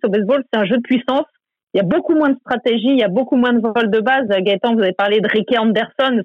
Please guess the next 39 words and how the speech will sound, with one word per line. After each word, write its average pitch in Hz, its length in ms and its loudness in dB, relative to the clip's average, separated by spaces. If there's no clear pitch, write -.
ce 202 160 -2
fameux 214 360 2
fabuleux 247 440 2
voleur 208 320 0
de 202 100 0
base 226 240 -2
qui 220 80 -2
courait, 208 400 0
euh, 185 180 2
qui 214 60 -4
courait 208 280 -2
partout, 285 500 -2
là, 202 320 0
dans 196 80 -2
les 185 140 0
années 214 220 0
quatre-vingts. 202 460 -2
Ben, 196 100 0
il 175 60 0
y 185 40 2
a 180 40 0
moins 220 220 0
de 226 140 -4
ça, 208 140 0
il 220 60 0
y 202 40 -2
a 185 40 -2
moins 208 100 0
de 240 120 0
stratège, 214 340 -2
il - 20 -4
y 202 40 -2
a 185 40 -2
moins 196 120 -2
de 208 40 -6
vol 202 160 0
de 196 80 2
base. 202 260 0
Euh, 175 440 2